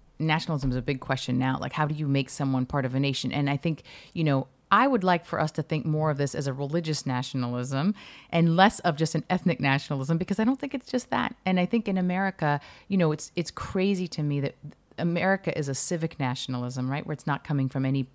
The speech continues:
particular religion or a particular, um, nationality or culture.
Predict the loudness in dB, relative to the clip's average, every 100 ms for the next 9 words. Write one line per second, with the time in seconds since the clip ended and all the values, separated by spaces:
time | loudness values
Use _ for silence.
0 | -4 -2 -2 -2 -2 -2 -2 -4 -2 -2
1 | 0 -2 -2 -4 -6 -2 0 2 0 -2
2 | -16 -18 -14 -4 2 4 2 -2 -10 -8
3 | 0 0 0 0 2 2 0 -2 0 0
4 | 2 2